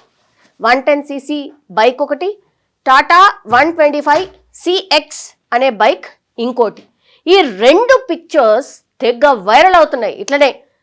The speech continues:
రతన్ టాటా ఫోటో పెట్టి, "ఇగో ఈ బైక్స్ రాబోతున్నాయి టాటా మోటార్స్ నుంచి" అని. So సెర్చ్ ఎక్కువైపోయింది, షేర్ ఎక్కువైపోయింది. అసలు ఏంటి అనేది,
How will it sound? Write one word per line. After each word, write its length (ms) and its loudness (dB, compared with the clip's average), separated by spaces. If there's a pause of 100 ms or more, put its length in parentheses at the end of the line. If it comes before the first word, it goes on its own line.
(320)
రతన్ 300 0
టాటా 280 2
ఫోటో 340 0
పెట్టి, 260 0
"ఇగో 400 0
ఈ 140 -4
బైక్స్ 380 2
రాబోతున్నాయి 580 -2
టాటా 300 -4
మోటార్స్ 420 -6
నుంచి" 440 -4
అని. 180 -4 (500)
So 340 4 (340)
సెర్చ్ 440 0
ఎక్కువైపోయింది, 680 -2
షేర్ 380 0
ఎక్కువైపోయింది. 640 0
అసలు 280 -2
ఏంటి 500 -2
అనేది, 640 -2